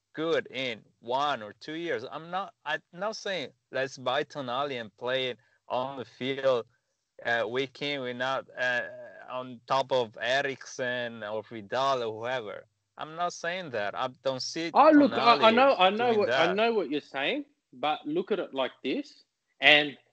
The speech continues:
Speaker 2: you brought up a great point. Kolarov for one point five, Vidal potentially for free. But think of it like this. Ausilio is a businessman, right? He's, he, he is, he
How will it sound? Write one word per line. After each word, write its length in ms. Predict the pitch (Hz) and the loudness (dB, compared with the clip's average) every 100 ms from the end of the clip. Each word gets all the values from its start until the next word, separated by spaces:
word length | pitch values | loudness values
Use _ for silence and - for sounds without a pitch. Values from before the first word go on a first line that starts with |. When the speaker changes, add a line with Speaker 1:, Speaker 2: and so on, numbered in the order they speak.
| _ | _
Speaker 2:
you 180 | 135 139 | -6 -6
brought 200 | 135 160 | -2 0
up 140 | 151 - | 0 -4
a 60 | |
great 340 | 120 131 135 - _ | -6 -2 -2 -4 _
point. 220 | 135 123 - | -10 -10 -12
Kolarov 580 | - 135 139 139 139 135 | -4 0 4 4 4 2
for 80 | 139 | -4
one 200 | 135 135 - | -2 -4 -4
point 220 | 147 139 135 | -4 -4 -4
five, 300 | 135 120 117 | 0 0 0
Vidal 320 | 123 135 135 131 - | -2 2 2 2 -4
potentially 480 | - 147 135 - 127 - | -10 -8 -6 -4 -6 -6
for 100 | 123 - | -12 -2
free. 220 | 127 123 - - - - - | 0 0 -4 -18 -20 -4 0
But 200 | 147 - | 2 2
think 180 | 233 | 6
of 100 | 254 233 | 8 8
it 120 | 170 | 10
like 280 | 185 170 - | 8 6 6
this. 300 | 165 123 - _ _ _ _ _ _ _ _ _ _ _ _ - _ 175 | 4 4 -4 _ _ _ _ _ _ _ _ _ _ _ _ -20 _ 2
Ausilio 840 | 170 - 247 247 165 143 208 - - | 2 4 4 8 8 6 2 -4 -6
is 160 | 165 156 | -2 0
a 40 | |
businessman, 760 | 139 147 143 151 - 131 110 104 _ _ _ _ - | 0 0 2 0 -4 -6 -8 -8 _ _ _ _ -4
right? 260 | 143 233 - - | 2 2 0 -6
He's, 280 | - 180 156 | 4 6 6
he, 300 | - 202 208 | 2 4 4
he 360 | 147 226 233 226 | 6 6 8 8
is, 220 | 202 - _ _ _ | 6 0 _ _ _
he 300 | 165 196 | 2 6